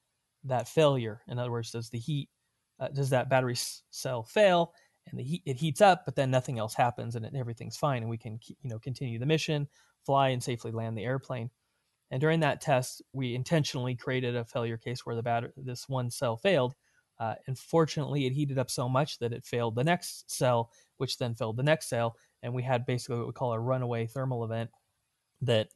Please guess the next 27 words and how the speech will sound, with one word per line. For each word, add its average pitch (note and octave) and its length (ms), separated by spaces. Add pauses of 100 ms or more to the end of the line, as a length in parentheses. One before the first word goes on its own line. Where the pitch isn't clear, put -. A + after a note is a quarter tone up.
(120)
very B2+ 280
quickly A#2+ 380
caught A2 260
fire A2+ 400
in B2 180
the A2 100
lab. A2+ 360 (260)
And A#2+ 160
this A2+ 60
is A#2+ 60
why A#2 160
we C3+ 80
do F#3 140
this B2+ 160
testing. A#2 360
We A#2+ 100
did A#2+ 140
it A#2+ 80
on B2 120
the C#3 60
ground, C#3 360 (580)
and A#2+ 260
so A#2+ 140
it A#2 60
didn't C3+ 160
hurt E3+ 160
anybody. C#3 520